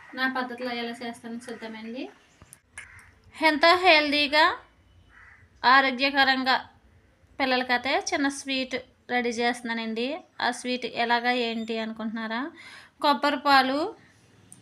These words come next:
మనం కొబ్బరి ముక్కలు కట్ చేసుకుని మిక్స్ చేసేసుకుని కొబ్బరి పాలు అయితే తీసుకోవాలి. నేను ఆ కప్పుతో మూడు కప్పులు అయితే పాలు తీసుకుంటున్నానండి. మూ-, స్టవ్ వెలిగించి పెనం పెట్టి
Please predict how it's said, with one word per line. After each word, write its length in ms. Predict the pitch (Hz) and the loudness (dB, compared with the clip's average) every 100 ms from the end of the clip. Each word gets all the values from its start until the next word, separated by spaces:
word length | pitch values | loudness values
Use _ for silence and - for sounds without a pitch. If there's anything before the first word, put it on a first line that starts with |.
| - - - | -20 -20 -6
మనం 200 | 277 285 285 | 0 0 2
కొబ్బరి 340 | 277 233 247 | 0 0 0
ముక్కలు 280 | 262 262 262 | -2 -2 -2
కట్ 240 | 269 226 | -2 0
చేసుకుని 480 | 247 247 - 240 262 | -2 -2 -4 -2 0
మిక్స్ 240 | 269 277 | -2 -2
చేసేసుకుని 560 | 233 240 226 - 208 240 403 | -4 -4 -8 -10 -8 -8 -8
కొబ్బరి 300 | - 226 226 | -6 -4 -2
పాలు 180 | 233 226 | -2 0
అయితే 160 | 220 220 | 0 -4
తీసుకోవాలి. 580 | 220 214 - 208 208 254 | -8 -8 -6 -4 -2 -2
నేను 260 | 285 269 254 247 | 0 0 0 0
ఆ 120 | 240 | 0
కప్పుతో 360 | 247 247 240 262 | 0 0 -2 -2
మూడు 200 | 254 247 | -2 -2
కప్పులు 260 | 247 226 226 | -4 -2 -2
అయితే 160 | 226 226 | 0 -2
పాలు 260 | 226 214 | 0 0
తీసుకుంటున్నానండి. 880 | 214 220 - 220 220 214 214 202 208 285 427 - - - - _ - _ _ - | -2 -6 -8 -8 -6 -6 -6 -6 -6 -6 -8 -20 -20 -20 -20 _ -20 _ _ -2
మూ-, 360 | 285 294 294 254 | 0 2 0 -2
స్టవ్ 280 | - 294 285 | 2 4 4
వెలిగించి 500 | 294 285 277 269 302 359 480 - - _ _ - | 4 2 0 -2 -2 -6 -8 -18 -20 _ _ -4
పెనం 260 | 254 254 277 | -2 2 2
పెట్టి 360 | 269 254 285 | 2 -2 -4